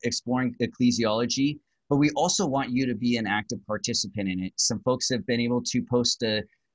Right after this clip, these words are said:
questions, and we have questions and comments when we do this live T V, uh, live video session with, uh, the Facebook Live. So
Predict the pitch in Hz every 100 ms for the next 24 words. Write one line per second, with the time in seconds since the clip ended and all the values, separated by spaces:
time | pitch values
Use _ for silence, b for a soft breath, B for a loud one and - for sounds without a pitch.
0 | _ - 151 151 165 175 135 123 117 110
1 | - 151 160 135 127 131 147 147 131 131
2 | 123 107 127 143 123 - 113 117 120 120
3 | 123 120 120 123 b b - 117 117 120
4 | 123 104 131 131 123 - 120 - 120 110
5 | 120 120 127 117 113 107 _ _ - 120
6 | - 131 120 131 - 120 117 - 120